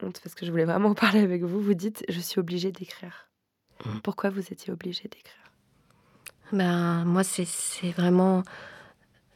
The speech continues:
Speaker 2: c'est ma survie. Ça a été depuis le début, depuis les pre-, le premier livre. Il, il faut que ce soit, il faut que ça existe dans ce monde. C'est pas facile, hein, parce que c'est, c'est,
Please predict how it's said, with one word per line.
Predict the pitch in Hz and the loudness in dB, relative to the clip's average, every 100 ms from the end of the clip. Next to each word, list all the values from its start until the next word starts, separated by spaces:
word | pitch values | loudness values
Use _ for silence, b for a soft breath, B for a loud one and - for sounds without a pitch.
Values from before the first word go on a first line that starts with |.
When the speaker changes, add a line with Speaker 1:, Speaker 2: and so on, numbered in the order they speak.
| _ | _
Speaker 2:
c'est | - - 180 | -12 0 4
ma | 170 | 4
survie. | 170 - 226 254 320 269 | 2 2 2 4 0 0
Ça | - | 2
a | 190 | 2
été | 180 196 190 185 | 4 4 4 2
depuis | 170 170 165 180 | 0 -2 2 4
le | |
début, | 175 208 226 269 240 | 6 6 8 6 6
depuis | 185 175 180 185 - 185 180 | 4 4 2 -2 -2 0 2
les | 180 175 | 4 2
pre-, | 170 - 170 | 2 0 4
le | 175 170 | 2 2
premier | - 185 220 | 4 6 6
livre. | 247 220 214 B B B B B - | 6 2 0 B B B B B -6
Il, | 180 - 185 180 | -2 4 4 6
il | 190 | 4
faut | - 247 | 8 8
que | 233 | 8
ce | - 180 | 4 -2
soit, | - 180 175 175 | -2 0 2 2
il | |
faut | 185 202 | 4 4
que | - | 8
ça | 202 | 8
existe | 180 196 214 - | 8 6 6 4
dans | 196 | 2
ce | 185 - | 2 4
monde. | 202 220 208 190 B B B B B | 6 6 4 0 B B B B B
C'est | - 185 | -2 6
pas | 254 277 | 6 8
facile, | 277 262 - 285 240 | 6 4 2 2 4
hein, | 214 220 | 4 2
parce | 185 - | -2 0
que | 190 | -2
c'est, | 185 - 185 180 175 175 190 - b b b b b b b _ | -2 0 2 2 2 0 -4 -10 b b b b b b b _
c'est, | - 190 | -6 -4